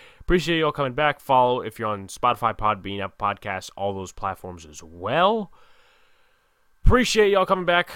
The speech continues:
More Yankees content and Giants content on the way. Interesting M L B offseason so far. Obviously interesting N F L season so far. Just another clarification. Not giving up on the season.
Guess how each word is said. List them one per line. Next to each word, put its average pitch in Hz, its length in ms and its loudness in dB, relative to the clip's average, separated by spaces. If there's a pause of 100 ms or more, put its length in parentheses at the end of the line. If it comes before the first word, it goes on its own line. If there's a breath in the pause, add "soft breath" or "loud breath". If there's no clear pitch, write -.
(160)
More 139 340 0
Yankees 143 440 -4
content 135 420 -4
and 110 120 -8
Giants 123 320 -4
content 120 540 -6
on 110 340 -10
the 95 120 -6
way. 135 680 -4 (600 loud breath)
Interesting 120 640 -12
M 113 80 -12
L 110 80 -10
B 110 100 -12
offseason 107 480 -8
so 90 160 -12
far. 147 520 0
Obviously 110 400 -2
interesting 98 500 -14
N 95 100 -16
F 98 120 -14
L 95 100 -14
season 98 240 -12
so 92 160 -10
far. 123 400 -4 (360 soft breath)
Just 117 200 -10
another 107 200 -2
clarification. 170 800 -6 (540)
Not 160 260 2
giving 175 240 -4
up 165 60 -2
on 165 120 -4
the 165 60 -8
season. 151 540 -10